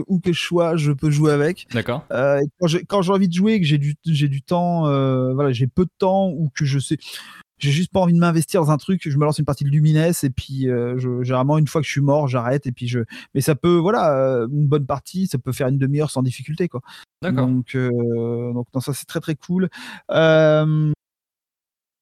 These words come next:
Speaker 1: j'avais, euh, récemment, j'ai beaucoup joué, ah, ça y est, pareil, je, le nom m'échappe. Euh, un petit jeu qui était sorti sur mobile au départ, ça, c'est beaucoup plus récent, euh, peut-être, ça a peut-être deux ans, euh, avec une sorte de gros barbare qui doit casser des, des petits monstres, euh, selon leur couleur.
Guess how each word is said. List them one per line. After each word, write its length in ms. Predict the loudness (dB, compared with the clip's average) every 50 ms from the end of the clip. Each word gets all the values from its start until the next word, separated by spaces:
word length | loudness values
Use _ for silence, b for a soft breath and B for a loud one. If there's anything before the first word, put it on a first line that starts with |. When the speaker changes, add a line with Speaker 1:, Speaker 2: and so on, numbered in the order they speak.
| _ _ _ _ _ _ _ _ _ _ -10
Speaker 1:
j'avais, 440 | -6 -2 0 0 2 2 0 0 0 -2
euh, 200 | -2 -2 -4 -6 -8 -12
récemment, 420 | -8 -8 -6 -4 -4 -2 -2 -2
j'ai 140 | -4 -4 -4
beaucoup 340 | -4 -2 -4 -4 -4 -4 -4
joué, 300 | -2 0 0 0 0 -2
ah, 60 | -4 -8
ça 180 | -10 -8 -8
y 120 | -6 -6 -6
est, 40 |
pareil, 280 | -8 -8 -6 -6 -6 -6
je, 100 | -8 -12 -14 _ -6
le 120 | -4 -2
nom 140 | -2 0 0
m'échappe. 380 | 0 -2 -2 -4 -6 -8 -8 -10 _ B B B B B B B B _ _ _ _ -2
Euh, 320 | 0 0 2 2 2 2
un 120 | 2 2 0 0
petit 160 | 0 0 -2
jeu 80 | -2
qui 60 | -2 -2
était 100 | -4 -6
sorti 240 | -4 -4 -4 -4
sur 120 | -2 0 2
mobile 440 | 2 4 4 4 2 2 0 0 0
au 40 |
départ, 340 | 2 0 0 0 -2 -4 -4
ça, 100 | -4 -6
c'est 120 | -4 -2 -2
beaucoup 180 | -2 -2 -4
plus 120 | -4 -2 0
récent, 540 | 0 0 -2 -2 -2 0 0 0 -2 -4 -4 -4
euh, 540 | -4 -2 -2 0 0 -2 -2 -2 -4 -6 -8
peut-être, 220 | -8 -8 -10 -10 -6
ça 100 | -6 -6
a 60 | -6
peut-être 200 | -6 -6 -8 -6
deux 240 | -4 -4 -4 -4 -4
ans, 220 | -4 -6 -6 -8 -8 B B B B B B B -10 -6
euh, 420 | -4 -4 -2 -2 -2 -2 -4 -4 -4 -2
avec 240 | -2 -2 -2 -2 -2
une 160 | -2 -2 -2
sorte 140 | -2 -4 -4
de 80 | -4
gros 240 | -4 -4 -2 -2 -2
barbare 460 | 0 0 -2 0 0 -2 -2 -2 -6
qui 140 | -8 -8 -6
doit 120 | -4 -4 -4
casser 480 | -4 -4 -6 -6 -6 -6 -6 -4 -4
des, 220 | -2 -2 -2 -2 -2
des 160 | -2 -4 -6
petits 240 | -6 -8 -8 -6 -4
monstres, 400 | -2 -2 -4 -6 -8 -8 -6 -4
euh, 320 | -2 -2 -2 -2 -4 -6
selon 240 | -6 -4 -4 -4 -2
leur 160 | -4 -6 -8
couleur. 420 | _ -6 -4 -4 -4 -4 -8 -12